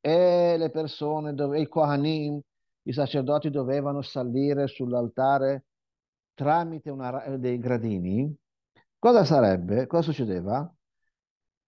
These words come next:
Con il naturale movimento delle gambe che ciò comporta, perciò quando tu sali delle scale,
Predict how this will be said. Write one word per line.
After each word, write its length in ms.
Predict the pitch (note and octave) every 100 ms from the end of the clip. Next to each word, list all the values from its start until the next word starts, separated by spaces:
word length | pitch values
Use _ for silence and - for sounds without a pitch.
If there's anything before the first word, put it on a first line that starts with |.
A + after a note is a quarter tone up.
| _
Con 200 | - D#3 D3+
il 80 |
naturale 600 | D#3 D3+ D#3 D3+ G#3+ C4+
movimento 720 | A#3 E3+ C3+ C#3 C#3+ F#3+ F3 C#3
delle 300 | C3 B2 A2+
gambe 600 | C3 D3+ C#3+ A2+ G2 G2+
che 100 | A2
ciò 180 | - D3
comporta, 680 | C3+ B2 B2 G#2+ F2+ - G#2+
perciò 240 | B2+ D#3+
quando 240 | C#3 C#3+ A#3
tu 60 |
sali 640 | - - F#3+ F3+ C3+ A#2 A#2
delle 260 | C#3+ C3 A2+
scale, 760 | - A#2+ G2 D#2 E2 A2 E3+